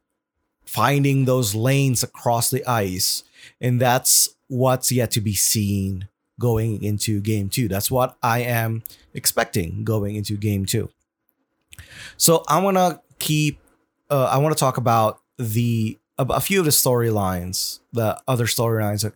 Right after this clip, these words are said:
came out of this, uh, game, like the, the Caulfield, the, the, the Price versus Fleury, and the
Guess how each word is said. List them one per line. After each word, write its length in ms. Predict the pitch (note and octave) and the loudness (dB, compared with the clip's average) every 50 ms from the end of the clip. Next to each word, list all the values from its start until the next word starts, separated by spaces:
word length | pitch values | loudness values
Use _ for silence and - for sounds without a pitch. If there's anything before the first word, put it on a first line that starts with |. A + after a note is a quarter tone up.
| _ _ _ _ - _ _ _ - | _ _ _ _ -20 _ _ _ -2
came 160 | - C3 B2 | 0 2 2
out 200 | A2 A2 A2 G#2 | 2 2 2 2
of 80 | G#2 | 2
this, 480 | G2 G#2 F#2+ - - - - - - - _ _ - | 0 0 0 0 0 0 0 -2 -4 -6 _ _ -6
uh, 320 | G#2+ G2+ F#2+ F#2+ F2+ F2 - - _ _ _ _ _ C#3 | -4 -2 -2 -2 -4 -6 -8 -12 _ _ _ _ _ -2
game, 540 | A#2 A2+ A2+ G#2 F#2+ F2+ D#2+ D#2 D#2+ E2 - - _ _ | 0 2 2 2 0 -2 -4 -4 -8 -10 -12 -16 _ _
like 340 | - A2+ G#2+ G2+ G2+ F#2 - | -2 -2 0 0 -2 -4 -6
the, 420 | A2+ A2 A2+ G#2+ G#2+ G#2 G2+ G2 G2+ _ _ _ _ _ _ _ _ | -4 -4 -2 -2 -2 -2 -4 -6 -8 _ _ _ _ _ _ _ _
the 80 | - | -6
Caulfield, 840 | G2+ - - G#2+ A2 G#2+ G#2 - A#2 G#2+ G#2+ G#2 G2+ G#2 G#2 G#2 - - _ _ _ | -4 -2 0 2 2 0 0 -2 -2 -2 0 0 0 -2 -4 -6 -12 -18 _ _ _
the, 380 | - A#2 G#2 G#2+ G#2 G2+ G2+ - | -6 -4 -2 -2 -2 -2 -4 -6
the, 260 | - G#2 G2+ G#2 G#2 - - _ _ _ _ _ - - | -6 -4 -4 -4 -6 -10 -16 _ _ _ _ _ -10 -6
the 200 | A2+ A2 G#2 G2+ - - - | -4 -4 -2 -4 -6 -8 -12
Price 500 | - - A2 A2+ A#2 A#2 A2 A2 - - | -6 -2 0 0 0 0 0 0 -2 0
versus 400 | A2+ A2+ G#2+ - A#2 G#2+ - - | 0 -2 -2 0 -2 -2 -4 -4
Fleury, 560 | - - A#2+ A#2+ A2 G#2 G#2 G#2 G#2 G#2 - | -4 -4 -2 0 0 0 0 -2 -2 -4 -4
and 300 | G#2+ G#2 G2 F#2+ G2 F#2+ | -4 -4 -4 -4 -4 -4
the 240 | G2+ G#2 G2+ G2 | -4 -4 -4 -6